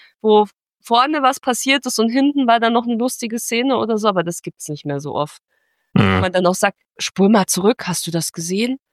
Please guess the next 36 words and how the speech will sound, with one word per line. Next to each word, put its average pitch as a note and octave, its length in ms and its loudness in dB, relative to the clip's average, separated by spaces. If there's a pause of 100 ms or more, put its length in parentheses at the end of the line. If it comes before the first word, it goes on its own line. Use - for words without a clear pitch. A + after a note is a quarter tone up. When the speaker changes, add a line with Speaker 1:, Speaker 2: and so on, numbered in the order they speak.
(200)
Speaker 2:
<laughs> - 840 -2
Speaker 1:
Kann G#3 160 -2
man G3+ 80 2
das F3+ 180 -6
noch F3 100 -2
mal D#3+ 160 0
angucken?“ G#3 540 -2
Und F#3 100 2
dann F3+ 120 0
passiert G#3 460 -2
irgendwo A3+ 680 -2
was. B3 280 2
Also F#3+ 180 -6
bei F#3 100 0
Nackte F#3+ 300 -4
Kanone G#3+ 480 -2
war G3 100 4
das G#3 160 -4
jetzt G#3+ 160 -6
so, G#3+ 80 -6
dass G3+ 140 -6
wir G3 80 -4
es - 80 -8
tatsächlich - 540 -4
aktiv - 480 -6
mehrfach G3 420 -2
zurückgespult - 720 -10
haben, B3 140 0
weil G#3 80 -2
wir G3 60 -4
es - 100 -10
auch F#3 100 -8
nicht F#3+ 160 -8
mehr E3 100 -2
gewöhnt F3 460 -2
sind. C#3 360 -6